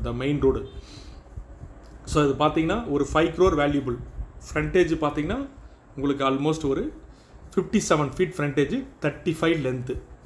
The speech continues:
பழைய பில்டிங்கோட சேல்ஸ்க்கு நம்மள்ட்ட on road, particular corner piece,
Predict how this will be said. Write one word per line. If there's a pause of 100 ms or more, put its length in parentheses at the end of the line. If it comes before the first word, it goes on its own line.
(400)
பழைய
பில்டிங்கோட (140)
சேல்ஸ்க்கு
நம்மள்ட்ட (140)
on (100)
road, (1600)
particular (140)
corner
piece,